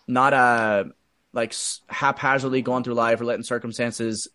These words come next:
kinda determine how we spend our day. But I'm in control. I'm going all in. I'm using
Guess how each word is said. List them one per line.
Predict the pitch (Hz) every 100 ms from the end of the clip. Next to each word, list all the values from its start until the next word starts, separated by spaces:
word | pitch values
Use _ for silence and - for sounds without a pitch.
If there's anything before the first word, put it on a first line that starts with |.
| -
kinda | 123
determine | 110 104 - - 120 120 117
how | 107
we | 117
spend | 117 123 113
our |
day. | 104 101 98 _ _ _
But | - 110
I'm | 117 143 147
in | 135
control. | 127 120 110 - 127 92
I'm | 120
going | 135 135
all | - 120 127 127
in. | 104
I'm | 135
using | 143 147 123